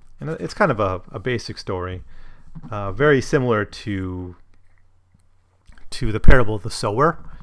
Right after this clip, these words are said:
if, from the Bible. This i-, you know, this idea that, you know,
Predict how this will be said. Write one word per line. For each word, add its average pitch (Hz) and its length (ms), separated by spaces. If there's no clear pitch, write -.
if, 113 200
from - 320
the 98 100
Bible. 117 500
This - 160
i-, 101 100
you 113 180
know, 101 80
this 107 160
idea 107 300
that, 92 240
you 117 100
know, 98 320